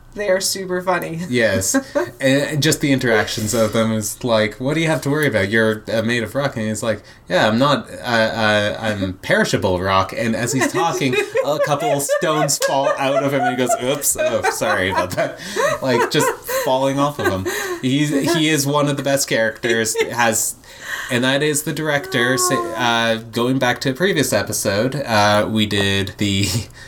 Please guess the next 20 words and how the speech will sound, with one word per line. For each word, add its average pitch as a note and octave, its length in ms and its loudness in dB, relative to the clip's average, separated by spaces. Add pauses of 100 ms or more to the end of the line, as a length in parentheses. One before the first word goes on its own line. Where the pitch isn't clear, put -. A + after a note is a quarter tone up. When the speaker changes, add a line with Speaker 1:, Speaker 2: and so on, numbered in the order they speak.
(160)
Speaker 2:
What A2+ 220 0
We A#2+ 100 0
Do A#2 160 2
in G#2+ 100 -2
the G#2+ 40 -2
Shadows. C#3 560 -2
Speaker 1:
Yes. C4 160 2
Speaker 2:
It's - 220 -2
the - 180 -4
same C3 300 2
director, A2 920 0
played G#2 440 0
by F#2+ 580 2 (240)
one F#2+ 220 -2
of F#2 80 -2
the F#2 40 -6
vampires F2+ 460 0
themselves. F2 420 -4 (760)
Fuck, - 480 -2 (240)
just - 240 -2